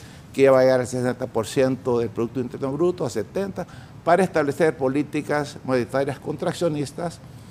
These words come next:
tanto en el ámbito fiscal como en el ámbito monetario.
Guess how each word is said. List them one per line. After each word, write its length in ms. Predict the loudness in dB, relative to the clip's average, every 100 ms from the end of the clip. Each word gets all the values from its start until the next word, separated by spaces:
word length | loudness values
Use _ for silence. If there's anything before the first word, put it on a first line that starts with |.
| -20 -14 2
tanto 260 | 4 4
en 80 | 0
el 80 | 0
ámbito 300 | 0 -2 -2
fiscal 440 | -4 -4 -2 -2
como 240 | -4 -6 -4
en 120 | -2
el 40 |
ámbito 480 | -2 -4 -6 -4 -4 -6 -18 -20 -20 -20 -4
monetario. 580 | 0 2 0 -2 -4